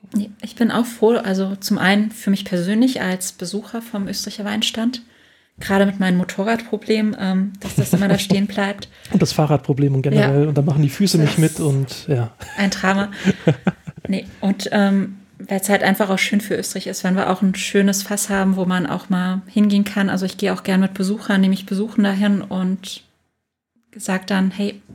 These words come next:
Speaker 1: das ist eine tolle Sache. Ja, das habe ich auch von einer Freundin, die von der Mosel kommt, gelernt, dass diese ganzen Weinstände, wie wir sie kennen und für selbstverständlich halten, wirklich eine Rheingauer Sache ist, die es sonst in den Weinanbaugebieten so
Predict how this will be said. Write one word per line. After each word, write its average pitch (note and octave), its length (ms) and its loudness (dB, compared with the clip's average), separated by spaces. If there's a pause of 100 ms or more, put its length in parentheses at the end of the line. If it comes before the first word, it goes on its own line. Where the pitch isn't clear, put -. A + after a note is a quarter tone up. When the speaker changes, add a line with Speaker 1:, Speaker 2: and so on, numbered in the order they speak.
Speaker 1:
das G3 140 -16
ist - 100 -4
eine F#3+ 120 2
tolle G3 280 2
Sache. G3+ 380 0 (560)
Ja, F#3+ 60 2
das G3+ 180 0
habe G#3+ 100 4
ich G3+ 140 -2
auch G3+ 160 2
von F#3 320 0
einer F3+ 180 2
Freundin, G#3+ 380 2
die G3 60 2
von F#3+ 180 -2
der F3+ 80 0
Mosel G#3 320 0
kommt, - 280 -6
gelernt, F#3 420 -4 (420)
dass F#3+ 160 -6
diese F#3 240 0
ganzen G3+ 560 4
Weinstände, F#3 500 2
wie E3+ 140 -2
wir G3 140 -2
sie F#3 100 -4
kennen A3 320 -2
und F3 160 -2
für F#3 160 -8
selbstverständlich F3+ 800 -4
halten, F3+ 400 -4 (320)
wirklich G3+ 340 0
eine F#3+ 120 2
Rheingauer F#3 360 4
Sache F#3+ 280 0
ist, - 240 -6
die F3 60 -10
es - 100 -10
sonst G3 280 -2
in F#3+ 100 0
den F3+ 100 2
Weinanbaugebieten F3+ 800 2
so G3 360 0